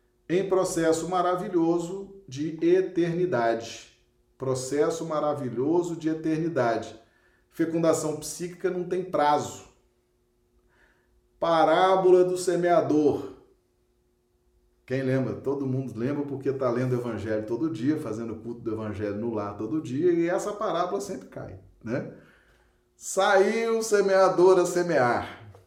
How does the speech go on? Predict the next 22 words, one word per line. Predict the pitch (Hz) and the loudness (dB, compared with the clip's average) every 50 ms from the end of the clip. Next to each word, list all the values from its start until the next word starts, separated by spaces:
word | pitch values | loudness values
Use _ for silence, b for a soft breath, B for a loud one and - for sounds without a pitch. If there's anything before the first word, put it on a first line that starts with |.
| _ _ _ _ _ _ _ _ _ _ _ | _ _ _ _ _ _ _ _ _ _ _
E | - 165 | -2 0
a | 170 165 | 0 0
semente | - 156 143 131 135 135 131 127 - | 2 0 -2 -2 -2 -4 -6 -8 -10
caiu | - - 120 113 113 110 107 | -6 -2 -2 0 0 0 -4
na | 101 92 | -4 -6
pedra, | 95 - - 139 139 135 131 120 117 - | -10 -8 -8 -6 -4 -4 -4 -4 -4 -8
caiu | - - 117 107 104 107 110 113 | -6 -6 -6 -6 -4 -4 -6 -6
no | 107 104 98 | -8 -8 -10
espinho, | 92 - - - - - 143 147 143 135 127 120 117 | -10 -12 -14 -16 -14 -14 -12 -10 -8 -6 -6 -8 -6
caiu | - 120 110 107 113 117 | -6 -6 -4 -4 -4 -4
na | 110 110 104 | -6 -6 -10
terra | 107 - 117 113 110 95 95 | -10 -10 -8 -8 -8 -8 -10
seca, | 95 - - 143 143 147 147 143 151 | -12 -12 -10 -8 -6 -6 -6 -6 -6
mas | 165 185 190 190 | -4 -4 -4 -4
teve | - 190 175 165 175 | -2 -2 0 0 -2
a | |
semente | 170 - 175 165 143 135 139 143 143 - | -4 -4 -6 -8 -8 -10 -12 -14 -14 -14
que | - 151 | -16 -16
caiu | 143 - - - 110 110 107 117 127 131 - b b b b b b b b b | -14 -10 -8 -6 -6 -6 -8 -10 -12 -16 -18 b b b b b b b b b
na | 127 123 123 | -10 -10 -10
terra | 127 - 110 107 104 123 117 | -8 -8 -8 -6 -6 -6 -8
boa. | 107 104 101 98 95 90 85 - - | -6 -6 -6 -4 -6 -8 -10 -12 -18